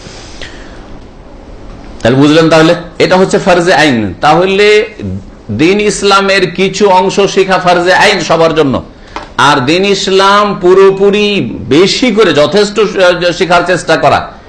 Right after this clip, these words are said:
এটা হচ্ছে ফরজে কেফায়া। প্রত্যেক দেশে, প্রত্যেক অঞ্চলে, প্রত্যেক এলাকাতে, প্রত্যেক বংশে কিছু কিছু ভালো আলেম থাকতে হবে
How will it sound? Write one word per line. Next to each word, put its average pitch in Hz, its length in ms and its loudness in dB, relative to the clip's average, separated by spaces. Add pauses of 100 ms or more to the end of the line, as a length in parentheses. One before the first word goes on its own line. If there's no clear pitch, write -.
(140)
এটা 143 220 0
হচ্ছে 214 400 2 (420)
ফরজে 151 400 2 (840)
কেফায়া। 151 460 0
প্রত্যেক 143 520 -2
দেশে, 135 300 -2
প্রত্যেক 117 440 -4
অঞ্চলে, 117 380 -2
প্রত্যেক 113 420 -4
এলাকাতে, 117 440 -2
প্রত্যেক 110 420 -2
বংশে 165 380 0 (640)
কিছু 156 440 0
কিছু 143 460 -2
ভালো 104 320 0
আলেম 98 600 0
থাকতে 104 300 -4
হবে 85 320 -2